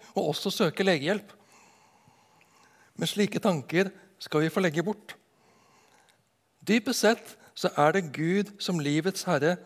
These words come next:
som helbreder, om det er med menneskelig medvirkning eller ikke. Og vi skal få bruke den kunnskap, fornuft og erfaring han har gitt oss.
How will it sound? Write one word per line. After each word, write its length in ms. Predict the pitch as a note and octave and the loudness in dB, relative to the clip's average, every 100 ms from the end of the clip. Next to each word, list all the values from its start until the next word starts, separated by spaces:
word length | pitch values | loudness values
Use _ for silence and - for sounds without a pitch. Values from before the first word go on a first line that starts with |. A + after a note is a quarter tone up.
| - | -16
som 320 | - D#3+ F3 E3 | -6 -2 -2 -2
helbreder, 600 | F3 C3+ C#3 B2+ F3+ - - - - - - - - | -4 0 0 2 -2 -4 -18 -20 -20 -20 -20 -6 4
om 220 | A3+ A#3+ A#3+ | 4 6 4
det 80 | A3 | 6
er 260 | F3 F#3+ G3 | 6 6 2
med 160 | G#3 | 2
menneskelig 460 | G3+ D#3+ C#3+ - F#3+ | 2 2 -2 -2 0
medvirkning 640 | D#3 C#3 C#3+ - D#3 F#3 - | 0 0 -2 -6 -4 -4 -2
eller 240 | C#3 F3+ | -2 -2
ikke. 280 | F3+ - F3+ F#3+ _ _ _ _ _ - - _ - | -6 -6 -6 -6 _ _ _ _ _ -20 -20 _ -4
Og 120 | C#3+ | -2
vi 60 | D3+ | -2
skal 160 | - D#3+ | -2 -4
få 120 | F3 | -4
bruke 440 | F#3 E3 C3+ G3+ D#3 | 0 -2 -2 0 0
den 160 | E3 | 0
kunnskap, 680 | F3 F3 C3 - - C#3+ - | -2 -4 -4 -6 -4 -4 -4
fornuft 420 | - D3 D3 - | -4 -4 -4 -4
og 80 | C#3+ | -2
erfaring 460 | D3+ - B2+ D3+ C#3+ | -2 -2 -2 -2 -4
han 120 | C3 | -4
har 100 | D3 | -4
gitt 160 | B2+ - | -4 -8
oss. 140 | D#3+ | -8